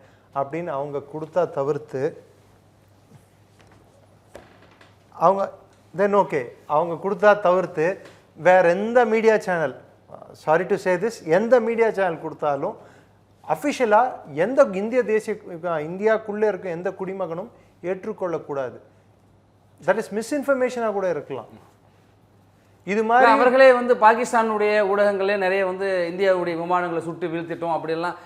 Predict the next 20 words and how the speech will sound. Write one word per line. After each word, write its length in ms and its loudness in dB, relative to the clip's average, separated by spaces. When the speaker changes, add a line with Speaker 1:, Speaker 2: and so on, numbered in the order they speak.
Speaker 2:
செய்திகளை 440 0
பரப்புறாங்க. 420 -2
அதையுமே 400 0
சில 200 -2
பேர் 120 -2
இங்க 120 -6
சமூக 240 -4
ஊடக 480 0
வலைதளங்கள்ல 320 -4
Speaker 1:
இங்க, 320 4
Speaker 2:
பரப்புறதை 260 2
Speaker 1:
இங்க 140 2
நேத்து 240 2
Speaker 2:
பார்க்க 260 6
முடிகிறது. 440 2
Speaker 1:
பே-, 20 2
Speaker 2:
நம்ம 120 0
Speaker 1:
நீ 60 2
Speaker 2:
அதை 160 0
கடந்து 480 2